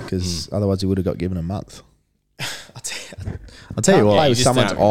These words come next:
Speaker 1: eye socket. Like, what goes through your head if you're gonna
Speaker 2: Well, he's been,
Speaker 1: He's
Speaker 2: he's
Speaker 1: done
Speaker 2: been
Speaker 1: it.
Speaker 2: done
Speaker 1: He
Speaker 2: and
Speaker 1: tried to
Speaker 2: done
Speaker 1: do
Speaker 2: that
Speaker 1: it before.
Speaker 2: before,
Speaker 1: I know.
Speaker 2: yeah.
Speaker 1: He's a grub. He's an absolute
Speaker 3: He is.
Speaker 1: grub.
Speaker 3: That, uh,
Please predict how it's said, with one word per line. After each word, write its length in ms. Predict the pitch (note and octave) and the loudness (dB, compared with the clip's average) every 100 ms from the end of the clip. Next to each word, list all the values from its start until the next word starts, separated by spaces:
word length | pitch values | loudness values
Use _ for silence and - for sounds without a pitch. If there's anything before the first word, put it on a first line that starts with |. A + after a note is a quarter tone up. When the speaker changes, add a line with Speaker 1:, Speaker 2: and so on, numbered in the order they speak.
| A2+ | 4
Speaker 1:
eye 40 | |
socket. 380 | B2+ - F#2 - | 2 2 0 0
Like, 160 | C#3 D#3 | 2 2
what 320 | G3+ A3+ - | 2 0 -4
goes 260 | F3 E3+ - | 0 0 0
through 100 | D#3 | 0
your 120 | A2 | 2
head 160 | A2 | 4
if 160 | A#2+ - | 2 -2
you're 60 | G#2+ | -4
gonna 160 | A2+ | 0
Speaker 2:
Well, 80 | G#2+ | 2
he's 140 | A2 G#2+ | 0 0
been, 220 | D#3 C#3+ | -2 -2
Speaker 1:
He's 220 | - - - - | -4 -10 -12 -6
Speaker 2:
he's 120 | C3+ | 2
Speaker 1:
done 160 | F#3+ | 2
Speaker 2:
been 80 | A#3 C3 | 2 2
Speaker 1:
it. 40 | |
Speaker 2:
done 160 | A2 A2 | 0 0
Speaker 1:
He 60 | |
Speaker 2:
and 80 | G#2 | 2
Speaker 1:
tried 180 | F3+ F3 | 2 2
to 80 | D3 | 4
Speaker 2:
done 0 | |
Speaker 1:
do 60 | |
Speaker 2:
that 40 | C#3+ | 2
Speaker 1:
it 40 | |
before. 220 | - - E3 F#2+ | 0 0 2 2
Speaker 2:
before, 20 | |
Speaker 1:
I 40 | |
know. 120 | A#2+ F2+ | 2 2
Speaker 2:
yeah. 40 | |
Speaker 1:
He's 100 | A#2 | 2
a 60 | A#2+ | 2
grub. 380 | E3 E3+ F2 - _ | 0 0 -4 -10 _
He's 120 | - A2+ | -6 -2
an 60 | |
absolute 280 | B2 - E2+ | 0 0 0
Speaker 3:
He 40 | G2 | 2
is. 40 | |
Speaker 1:
grub. 320 | G2 F2+ - - | 2 0 -6 -4
Speaker 3:
That, 200 | G#2 - | -4 -2
uh, 140 | F2+ | -6